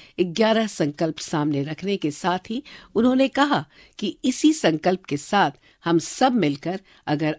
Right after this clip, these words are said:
आगे बढ़ते हैं, संविधान की जो निहित भावना है, "We the people", सबका प्रयास के मंत्र को लेकर आगे बढ़ते हैं और विकसित भारत का संकल्प लेकर जब देश चल पड़ता है, तो इच्छित परिणाम लेकर रहता है।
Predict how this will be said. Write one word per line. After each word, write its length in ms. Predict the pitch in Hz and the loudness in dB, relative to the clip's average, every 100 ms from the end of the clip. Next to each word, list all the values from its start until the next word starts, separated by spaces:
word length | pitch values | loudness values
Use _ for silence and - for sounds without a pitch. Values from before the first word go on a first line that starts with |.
| - | -2
आगे 300 | 180 190 240 | -2 0 0
बढ़ते 360 | 226 214 247 | 0 -2 -4
हैं, 200 | 214 247 - _ | -4 -6 -10 _
संविधान 600 | - 175 175 165 185 208 | -2 0 0 -2 0 -2
की 180 | 185 185 | -2 -4
जो 280 | 165 170 - - - - | 0 0 -2 -20 -16 -4
निहित 280 | 208 240 190 | 0 0 -2
भावना 480 | 135 151 185 220 233 | -4 -2 0 2 2
है, 260 | 147 123 _ _ - | 0 -8 _ _ -4
"We 300 | 170 208 214 | 0 0 0
the 120 | 175 | -4
people", 420 | 165 214 - 147 147 _ - - | -2 -4 0 -2 -4 _ -20 -10
सबका 480 | - 285 285 - 170 | 0 2 2 2 0
प्रयास 440 | 147 143 156 - | 2 0 0 -4
के 160 | - 139 | -4 -2
मंत्र 360 | 165 202 220 | -2 -4 -6
को 140 | 202 202 | -2 0
लेकर 360 | 196 196 220 - | 0 -2 -8 -2
आगे 240 | 151 147 147 | -2 0 -2
बढ़ते 380 | 156 147 233 | -4 -6 -4
हैं 160 | 254 262 _ _ _ - | -2 -4 _ _ _ 0
और 200 | 165 151 | 0 0
विकसित 420 | 175 240 - 226 | -2 -4 -4 -6
भारत 420 | 170 151 185 - | -4 -4 -4 -4
का 200 | - 139 - - - | -4 -4 -6 -20 -18
संकल्प 600 | - 226 226 - 247 226 | -4 -2 0 2 2 2
लेकर 420 | 151 175 180 151 - _ - | 0 0 -2 -4 -6 _ -4
जब 180 | 170 151 | -4 2
देश 300 | 170 160 - - | 0 0 -6 -2
चल 220 | 233 240 | 2 4
पड़ता 340 | 254 240 240 | 2 -2 -2
है, 220 | 226 277 - - - - | -2 -4 -4 -20 -20 -4
तो 200 | 170 - - | -4 -2 -2
इच्छित 300 | 247 - - | 0 0 0
परिणाम 500 | 190 160 147 160 135 _ _ _ 139 | 2 2 2 0 -2 _ _ _ -2
लेकर 380 | 160 147 202 | -2 -2 -6
रहता 300 | 202 160 - | -6 -10 -12
है। 280 | 95 - - | -16 -16 -20